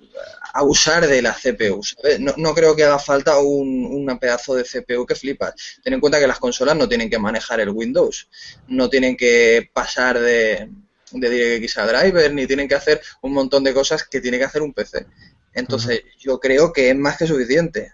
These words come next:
Speaker 1: A ver, no lo sé, porque no trabajo en Ubisoft, pero yo diría que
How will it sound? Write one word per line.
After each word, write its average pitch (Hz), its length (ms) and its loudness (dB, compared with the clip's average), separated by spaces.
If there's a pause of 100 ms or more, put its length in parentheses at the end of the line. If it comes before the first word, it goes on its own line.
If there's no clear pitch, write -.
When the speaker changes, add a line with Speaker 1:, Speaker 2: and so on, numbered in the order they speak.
Speaker 1:
A 110 100 -4
ver, 117 100 -4
no 117 120 -4
lo 110 80 0
sé, - 300 0
porque 113 320 -4
no 117 200 -4
trabajo 117 420 -2
en 120 60 -4
Ubisoft, 123 340 0 (440)
pero 127 240 2
yo 139 140 2
diría 151 320 4
que 127 560 2